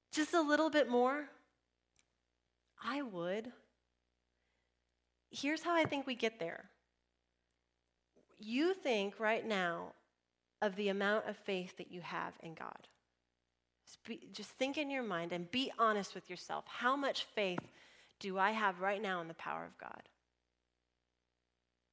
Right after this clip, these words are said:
How much do you risk right now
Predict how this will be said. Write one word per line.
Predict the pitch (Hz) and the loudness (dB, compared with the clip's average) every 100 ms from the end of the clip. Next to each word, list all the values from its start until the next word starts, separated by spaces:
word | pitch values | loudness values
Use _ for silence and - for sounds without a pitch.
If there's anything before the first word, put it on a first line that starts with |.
| _ _ _ _ _ _ _ _ _ _ _ _ _ _ _ _ _ _ _ _ - | _ _ _ _ _ _ _ _ _ _ _ _ _ _ _ _ _ _ _ _ -12
How | 220 233 | -6 -6
much | 254 240 - - - _ _ _ _ _ | -4 -6 -6 -10 -12 _ _ _ _ _
do | - | -12
you | 208 208 | -8 -6
risk | 190 156 - - - _ _ _ _ _ _ - | -6 -6 -8 -18 -20 _ _ _ _ _ _ -8
right | 170 - | -8 -8
now | - - 196 | -14 -16 -18